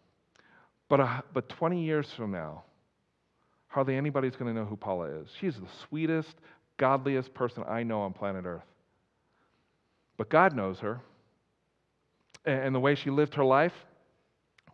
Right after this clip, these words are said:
for the glory of God, that's what matters.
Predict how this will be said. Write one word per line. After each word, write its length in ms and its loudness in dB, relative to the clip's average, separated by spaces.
for 240 -2
the 60 -4
glory 260 2
of 60 -4
God, 260 4
that's 300 4
what 200 -4
matters. 420 -4